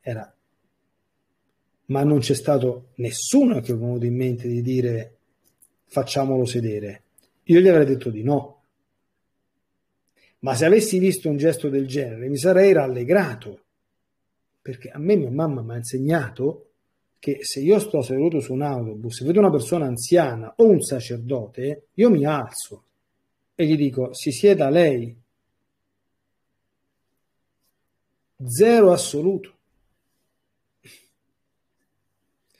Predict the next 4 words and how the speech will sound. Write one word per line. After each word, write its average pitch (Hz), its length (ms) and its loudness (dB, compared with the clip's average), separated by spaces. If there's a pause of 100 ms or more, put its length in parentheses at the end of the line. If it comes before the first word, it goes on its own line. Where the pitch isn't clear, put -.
(540)
Ripeto, 127 680 -4
cioè 127 280 -10
io, 131 220 -4
eh, 117 440 -10